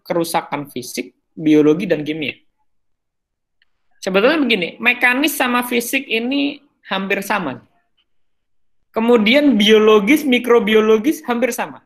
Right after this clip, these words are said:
Gitu. Tetapi begini, kalau mikrobiologis berarti nanti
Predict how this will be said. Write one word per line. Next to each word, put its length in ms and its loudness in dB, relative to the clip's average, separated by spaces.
Gitu. 300 -12
Tetapi 340 -6
begini, 480 -8
kalau 260 -2
mikrobiologis 840 -2
berarti 260 -6
nanti 480 -10